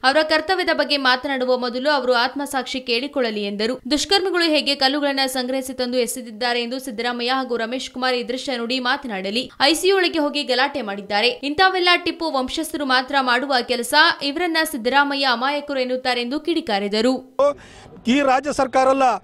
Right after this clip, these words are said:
Speaker 2: ಇವತ್ತು ಜನರ ಆಸ್ತಿ ಪಾಸ್ತಿ ಮಾನ ಪ್ರಾಣ ರಕ್ಷಣೆಗೋಸ್ಕರ ಮುಂಜಾಗ್ರತಾ ಕ್ರಮವಾಗಿ ಒನ್ ಫಾರ್ಟಿ ಫೋರ್ section ಹಾಕಿದ್ರು ಯಡಿಯೂರಪ್ಪ ಸಾಹೇಬರು. ಅದನ್ನು ಮುರಿಲಿಕ್ಕೆ ಅಲ್ಲಿ ಮಂಗಳೂರಿನಲ್ಲಿ ಯಾರು ಪೊಲೀಸರ ಮೇಲೆ ದಾಳಿ ಮಾಡಿದ್ರು, ಐಸಿಯುನಲ್ಲಿ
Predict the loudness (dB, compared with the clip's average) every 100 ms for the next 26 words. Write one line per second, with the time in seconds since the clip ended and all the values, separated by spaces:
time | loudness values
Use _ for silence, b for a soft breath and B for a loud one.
0 | B B 0 2 2 2 2 2 4 4
1 | 4 2 0 -4 2 2 2 -2 2 2
2 | 2 2 2 2 0 2 2 2 2 4
3 | 4 2 B B B 0 0 4 4 4
4 | 2 2 2 4 4 2 2 0 2 0
5 | 2 0 0 0 2 2 2 2 2 4
6 | 4 4 2 2 4 2 0 -6 -20 -20
7 | -20 -20 B B 0 2 4 2 2 2
8 | 0 0 -2 -6 -20 B B 0 0 2
9 | 2 2 2 4 4 4 4 2 0 0
10 | 2 2 4 2 4 2 2 2 0 -6
11 | B B 2 2 2 4 4